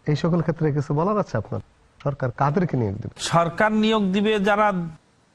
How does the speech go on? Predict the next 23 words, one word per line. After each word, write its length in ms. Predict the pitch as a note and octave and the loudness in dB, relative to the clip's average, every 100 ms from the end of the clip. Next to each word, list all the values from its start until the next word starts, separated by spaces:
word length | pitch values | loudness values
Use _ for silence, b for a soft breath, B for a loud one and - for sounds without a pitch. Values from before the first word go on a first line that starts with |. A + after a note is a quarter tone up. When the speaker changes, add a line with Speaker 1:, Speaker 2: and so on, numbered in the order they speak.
| _ - | _ -4
Speaker 2:
উপযুক্ত 600 | F3 F#3+ F3+ G3 - F#3+ | 0 2 2 0 0 0
ব্যক্তি, 720 | F#3 D#3+ E3+ - E3 E3 G3 - _ _ _ _ _ _ - | 2 2 0 0 0 0 -2 -12 _ _ _ _ _ _ 0
তাদেরকেই 460 | D3+ D#3+ F3+ G3 F#3 | 2 2 2 2 2
নিয়োগ 240 | F3 E3 | 4 4
দিবে। 380 | D3 C#3+ D3 E3+ - _ _ _ _ _ _ - | 4 4 2 -2 -8 _ _ _ _ _ _ -4
এক্ষেত্রে 800 | D3+ D3+ E3+ - F3 E3+ E3 A#3+ - _ _ - | -2 0 -2 0 2 2 0 -4 -14 _ _ -2
যদি 460 | C#3+ C#3+ D3 C3+ - | 0 2 2 0 -2
মাসলাহাত 760 | B2+ A#2 D3 - F#3 E3+ F3+ - - _ _ _ _ _ _ - | 0 4 4 2 0 2 2 0 -12 _ _ _ _ _ _ -2
থাকে 460 | - D#3+ C#3 C#3+ G#3 | 2 2 2 0 -2
কোনো 180 | C#3 C3+ | -2 -2
ক্ষেত্রে, 460 | - A2+ - C3 G3+ _ _ _ _ _ | -2 -4 -2 -2 -4 _ _ _ _ _
সেটা 240 | - F3+ | -2 2
হলো 100 | G3 | 2
ভিন্ন 360 | E3 C#3+ E3 C3+ | 4 4 4 2
কথা। 240 | A2 A2 | 0 2
আর 100 | A2+ | 2
মাসলাহাত 460 | A#2 C3+ - E3+ F3 | 2 2 2 0 2
যদি 220 | E3+ F3+ | 0 0
না 180 | F#3+ F#3 | 2 2
থাকে, 320 | G3 F#3 F#3+ F#3 _ _ _ - | 0 0 -2 -4 _ _ _ -6
তাহলে 220 | - D#3 D3+ | 0 0 0
স্বাভাবিক 480 | - D#3+ E3 E3+ | 2 2 2 2
গতিতে 540 | D3+ D3 D3+ D#3 D3 | 2 0 0 0 0